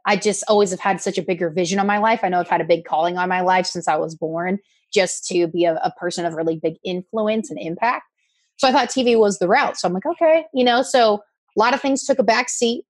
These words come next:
Um, and there's a lot of things I wish now, looking, I'm thirty now, looking, I'm like, "Oh, I wish I would have done this and this," but I had no time, no money. I couldn't make that happen.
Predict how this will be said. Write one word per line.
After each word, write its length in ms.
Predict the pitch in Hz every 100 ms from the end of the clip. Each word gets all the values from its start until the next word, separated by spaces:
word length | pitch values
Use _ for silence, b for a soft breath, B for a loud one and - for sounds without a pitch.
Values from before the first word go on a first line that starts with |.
| -
Um, 560 | 190 180 170 170 170 - -
and 400 | 196 185 185 175
there's 140 | 185
a 40 | 190
lot 140 | 202
of 40 | 220
things 160 | 220
I 120 | 208 185
wish 260 | 208 -
now, 300 | 202 202 202
looking, 300 | 190 202 202
I'm 120 | 190 -
thirty 260 | 254 247 196
now, 340 | 190 185 170
looking, 360 | 185 202 202 196
I'm 60 | 185
like, 140 | 180
"Oh, 60 | 202
I 120 | 208
wish 220 | 196 202
I 20 |
would 140 | 196 185
have 80 | 185
done 140 | 185
this 160 | 190 190
and 100 | 190
this," 120 | 180
but 100 | 175
I 40 | 175
had 220 | 180 175
no 140 | 190
time, 300 | 190 175 190
no 120 | 185
money. 280 | 180 175 170
I 60 | 165
couldn't 180 | 175 165
make 120 | 165 -
that 100 | 147
happen. 400 | 165 165 147